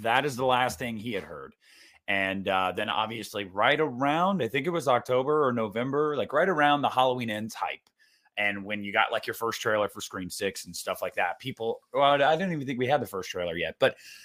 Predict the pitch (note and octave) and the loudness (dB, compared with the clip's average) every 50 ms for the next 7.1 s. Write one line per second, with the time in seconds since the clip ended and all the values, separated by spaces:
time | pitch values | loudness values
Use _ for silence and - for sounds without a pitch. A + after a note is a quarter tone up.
0 | - _ _ - E3+ F#3 E3 F3+ F#3 F3+ - - F3 D#3+ C#3+ C3+ B2 A#2+ A2 F#2+ | -20 _ _ 10 12 12 12 12 10 10 8 8 10 10 10 10 8 4 0 2
1 | - - D3+ F3+ F3 F3+ - - F3+ E3 - E3 E3+ - D3+ D3 C#3 C#3+ C#3+ C3 | 8 10 10 12 10 8 6 4 2 2 4 2 4 8 8 10 10 10 8 8
2 | - - C#3 C3 B2+ B2 B2+ A#2 A2+ B2+ B2+ B2 A#2+ A2+ A2 G#2+ G#2 G#2+ G#2+ G2 | 6 4 4 4 4 2 0 2 4 6 6 6 6 4 4 2 0 0 2 4
3 | G#2+ G#2+ G#2+ G#2+ G#2+ A#2+ B2 B2 - B2+ B2+ A#2 G#2+ A2+ A#2+ A2+ A#2+ A#2 A2+ A2+ | 6 8 8 8 8 6 6 6 4 2 2 2 2 2 2 2 2 0 0 -2
4 | A2+ G#2+ G#2 G2+ - G#2 G2 G2 G2 G#2+ G#2 G2+ G2 G2+ G2+ G2+ G2+ F#2+ F#2 G2 | -2 -4 -6 -6 -4 -4 -4 -2 -2 -2 -2 0 0 -2 -2 -2 -4 -4 -4 -4
5 | F#2+ F#2+ G2 F#2 - F#2+ - C#3 D#3 C3+ D3 F3 G3+ G#3+ E3+ C#3 B2 - - G2 | -4 -4 -6 -6 -6 -2 0 0 0 2 4 4 4 4 4 0 -4 -6 -6 -8
6 | F#2 F2+ F2 F2 D#2+ D2+ D#2 - - G2 F#2 F2+ F2+ F2+ F#2+ F#2+ G2+ G2 F#2 F2 | -10 -8 -8 -8 -8 -8 -8 -10 -10 -10 -10 -10 -10 -12 -14 -12 -12 -10 -10 -10
7 | F2 | -10